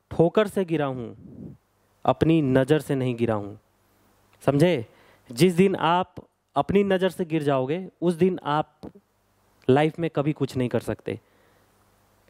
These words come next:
लोग ठोकर से गिरते रहते हैं, ठोकर से गिरना ही हमारा ज़िंदगी में आगे बढ़ने का एक क्या होता है, मुकाम होता है।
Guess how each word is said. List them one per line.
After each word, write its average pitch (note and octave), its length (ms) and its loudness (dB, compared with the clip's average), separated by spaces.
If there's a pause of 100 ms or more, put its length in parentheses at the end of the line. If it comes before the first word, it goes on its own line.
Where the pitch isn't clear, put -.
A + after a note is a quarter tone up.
(340)
लोग D#3+ 320 4
ठोकर E3 300 4
से G3 140 -2
गिरते D#3 360 0
रहते D#3+ 300 -4
हैं, A2 220 -10 (680)
ठोकर D#3 260 4
से E3 160 -2
गिरना D#3 300 2
ही F3 240 0
हमारा E3 580 -2 (840)
ज़िंदगी D3 460 2
में F3 120 -2
आगे D#3 320 -2
बढ़ने D#3 340 -2
का D3+ 160 0
एक D3+ 280 -2 (280)
क्या C#3+ 100 2
होता C#3+ 220 0
है, D#3+ 60 0
मुकाम D3 360 0
होता C3 240 -4
है। A#2 200 -8